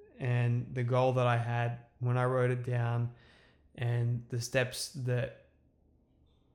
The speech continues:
I had to take in order to achieve my goal. Now, to end off this story, I want to encourage you.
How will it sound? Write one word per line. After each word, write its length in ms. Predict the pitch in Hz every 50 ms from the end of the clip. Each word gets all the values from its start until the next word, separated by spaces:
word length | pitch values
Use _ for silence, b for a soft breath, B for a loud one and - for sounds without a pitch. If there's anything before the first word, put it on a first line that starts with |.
| _ _ _ _ _
I 80 | 139 127
had 220 | 127 127 127 123
to 80 | 135 120
take 560 | 123 - 127 123 120 117 113 - - - -
in 180 | - 143 135 131
order 220 | 131 127 123 123 120 120
to 140 | - 123 120
achieve 340 | 120 120 - 127 120 120 117
my 180 | 120 120 117
goal. 420 | 117 113 123 117 113 107 - - - _ _ _ _ _ _ _ _ _ _ _ _ _ _ _ _ _ _ _ _ _ _ b b b b b b b
Now, 160 | 143 147 156 151
to 140 | 151 170 175
end 180 | 208 247 247
off 180 | 220 208 190 -
this 140 | 170 156 -
story, 500 | - - 151 139 139 135 135 135 135 -
I 140 | - 139
want 220 | 139 147 156 156 -
to 100 | - 147
encourage 540 | 139 123 123 131 131 127 127 127 123 120 117
you. 160 | 110 104